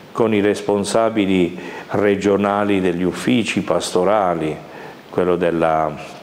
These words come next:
della scuola, del lavoro, eh, della liturgia, della carità, della famiglia, si sono dati appunto appuntamento per una riflessione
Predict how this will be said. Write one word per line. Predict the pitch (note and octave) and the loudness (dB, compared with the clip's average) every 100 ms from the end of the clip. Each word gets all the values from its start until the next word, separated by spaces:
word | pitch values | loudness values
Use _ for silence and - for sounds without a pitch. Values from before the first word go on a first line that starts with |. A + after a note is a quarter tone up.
| - | -6
della | F#2+ F2+ F2 | -2 0 0
scuola, | E2+ - F#2 F2 F2 D#2+ D#2+ D#2+ | -2 -2 0 2 2 0 0 0
del | E2+ F2+ | 0 2
lavoro, | E2+ E2+ E2+ F2 F2 F#2 E2+ D#2+ E2+ - - - - - | 2 2 2 2 0 2 0 0 -2 -8 -12 -8 -4 -4
eh, | - F#2+ F#2 | 0 2 2
della | G2 F#2+ | 2 2
liturgia, | F#2 F#2 G2 F2+ F2 F#2+ F2+ F#2 | 0 -2 0 0 0 0 2 2
della | F2 F#2 F#2 | 2 0 0
carità, | F2 F#2 F2 F2 F2 F2 F2 | 0 -2 -2 -2 0 2 2
della | F2 F2+ E2+ | 0 0 -2
famiglia, | - E2+ F2 E2 D#2 D#2+ D#2 - - - - - - - - - - - | -2 -2 -2 -2 -2 0 0 -2 -8 -16 -20 -18 -18 -18 -18 -20 -18 -10
si | - | -4
sono | - C3+ C3 A#2 | 0 2 4 4
dati | B2+ B2 - G#2+ F#2 E2+ - - - - - | 4 2 2 2 4 2 -4 -14 -18 -12 -8
appunto | - A#2 G#2 | -4 0 2
appuntamento | G2+ - A#2+ A2+ A#2+ A2+ F2+ D#2 D2 G2+ - - - - - - - - - | 0 0 -2 2 2 2 0 -2 0 0 0 -8 -16 -18 -18 -16 -16 -18 -2
per | A#2+ | 0
una | C3 C#3+ A#2+ | 2 2 2
riflessione | A#2+ A#2+ B2 C3 - D3 C#3+ A#2+ A2 A2 | 2 2 0 0 2 2 4 2 2 -2